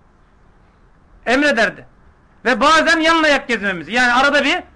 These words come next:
sokağa çıkarken ne yapmamızı emrediyor Nebi sallallahu aleyhi ve sellem? Ayakkabımızı çıkarıp yalın ayak gezmemizi emrediyor. Kaide neydi? Emir ne yapıyor? Emir ne demek?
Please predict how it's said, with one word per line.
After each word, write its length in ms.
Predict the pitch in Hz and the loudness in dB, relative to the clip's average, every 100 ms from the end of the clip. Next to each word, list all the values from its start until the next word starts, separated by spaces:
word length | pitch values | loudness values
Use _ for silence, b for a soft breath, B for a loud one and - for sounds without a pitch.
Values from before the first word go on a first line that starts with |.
| - | -12
sokağa 300 | - 277 285 | -4 0 0
çıkarken 440 | 240 277 294 285 262 | -2 -2 0 0 0
ne 60 | |
yapmamızı 420 | 320 330 277 262 254 | 2 0 0 0 0
emrediyor 280 | 247 240 | 0 0
Nebi 160 | 233 233 | -2 -2
sallallahu 360 | 233 233 233 233 | -2 -2 0 0
aleyhi 140 | 226 | 0
ve 80 | 233 | -2
sellem? 220 | 285 359 - - - - - - | -2 -4 -6 -20 -20 -20 -20 -14
Ayakkabımızı 680 | - 247 269 277 277 285 240 | -2 0 0 -2 -4 -4 -6
çıkarıp 300 | - 311 269 | -2 -2 0
yalın 220 | 294 302 | 0 2
ayak 240 | 277 240 185 | 0 0 -2
gezmemizi 360 | 202 190 175 | -6 -4 -6
emrediyor. 360 | 170 156 139 - _ _ _ _ _ _ _ - _ _ _ _ _ | -6 -6 -12 -18 _ _ _ _ _ _ _ -20 _ _ _ _ _
Kaide 340 | 190 226 262 | -2 0 0
neydi? 340 | 302 277 311 359 - _ _ _ _ _ _ _ _ _ _ - | 0 -2 -4 -8 -12 _ _ _ _ _ _ _ _ _ _ -4
Emir 260 | 240 277 | -2 0
ne 40 | 302 | 0
yapıyor? 300 | 294 254 277 | 0 0 -2
Emir 200 | 262 285 | 0 0
ne 120 | 285 | 0
demek? 360 | 269 339 - | 0 -2 -6